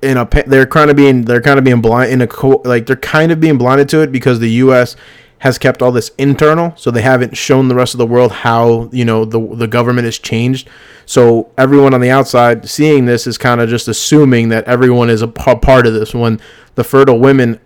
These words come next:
obviously have been taken captive and, you know, being forced to do these things. So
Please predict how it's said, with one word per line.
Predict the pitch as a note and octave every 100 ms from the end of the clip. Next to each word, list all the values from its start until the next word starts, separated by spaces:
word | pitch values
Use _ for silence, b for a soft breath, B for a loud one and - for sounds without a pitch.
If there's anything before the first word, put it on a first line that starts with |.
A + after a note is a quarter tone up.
| -
obviously | B2 A#2+ A#2 A#2+
have | A2
been | A2+
taken | C3 A#2 A2+
captive | A2 - B2 A#2+ A#2 A2
and, | A2+ G#2+ A2+
you |
know, | A2+ G#2+ G#2
being | B2+ A#2
forced | G#2 B2+ A2+ -
to |
do | A#2 A#2
these | A2+ A2
things. | A2+ A2+
So | - B2